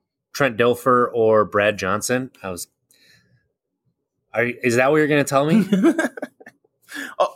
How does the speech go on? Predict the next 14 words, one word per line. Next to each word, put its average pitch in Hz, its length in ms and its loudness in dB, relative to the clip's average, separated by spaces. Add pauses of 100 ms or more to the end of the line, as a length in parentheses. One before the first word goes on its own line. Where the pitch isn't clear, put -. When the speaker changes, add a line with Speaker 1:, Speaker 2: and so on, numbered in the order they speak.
Speaker 2:
okay. 139 300 0 (1900)
Speaker 1:
You 147 100 2
can 147 60 0
tell 170 120 2
me 165 80 4
Speaker 2:
But 185 160 4
Speaker 1:
Dan 143 180 2
Marino's 135 460 2
not 123 160 2
as 117 100 -2
good 120 140 2
as 113 100 0
Johnny 104 300 -4
Unitas? 104 500 -2